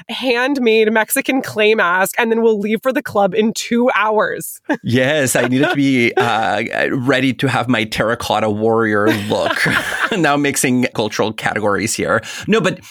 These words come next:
Speaker 2: I mean, even look at the language that you use, though, Ellie, because you said that you were constantly frustrated by people being not ready. And then you had this
Speaker 1: Okay.
Speaker 2: desperate desire to be in the eye of the storm.
Speaker 1: Okay,
Speaker 2: So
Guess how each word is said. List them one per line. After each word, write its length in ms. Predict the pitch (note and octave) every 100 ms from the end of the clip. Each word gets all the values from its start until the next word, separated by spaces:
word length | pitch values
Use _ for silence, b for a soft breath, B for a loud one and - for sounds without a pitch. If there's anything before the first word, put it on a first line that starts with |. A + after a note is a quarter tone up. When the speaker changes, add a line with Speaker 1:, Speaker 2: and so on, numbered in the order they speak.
| B _
Speaker 2:
I 60 | F#3+
mean, 200 | A3 F#3+
even 260 | F3+ F#3+ C4
look 120 | A3
at 80 | A#3+
the 60 | A3
language 340 | C#3 D#3+ -
that 120 | A#2+
you 80 | A#2
use, 340 | A2+ B2+ B2+ -
though, 180 | G#2
Ellie, 260 | F#2 G#2 E2+
because 340 | A2+ A2 A#2
you 60 | C3+
said 240 | - D3
that 100 | C#3+
you 120 | A#2+ A#2
were 180 | A#2+ - -
constantly 1120 | - - F#3 G3 G3 - - D#3+ C#3 B2 A#2+
frustrated 640 | - G#2+ A2+ - A2 G#2
by 100 | G2
people 720 | G#2+ G#2 G2 G2 G2 G2 F#2+ - A#2
being 580 | A2 G#2 G2+ G#2 G#2+ -
not 300 | A#2+ G2+ - A#2
ready. 440 | F#2+ G#2 B2 G#3+ B B B
And 220 | D#3 D3+
then 140 | C#3+ C#3
you 60 |
had 160 | C#3 A2+
this 240 | C3 -
Speaker 1:
Okay. 180 | B2 G#2 -
Speaker 2:
desperate 840 | C#3 - - C#4+ C3+ A#2+ A2 G#2
desire 440 | B2+ B2 A2 G#2+ A2+
to 100 | A2+
be 100 | A2
in 80 | G#2+
the 120 | F#2+
eye 60 |
of 140 | G2 F#2+
the 80 | B2
storm. 300 | - C#3 D#3+
Speaker 1:
Okay, 100 |
Speaker 2:
So 100 | E4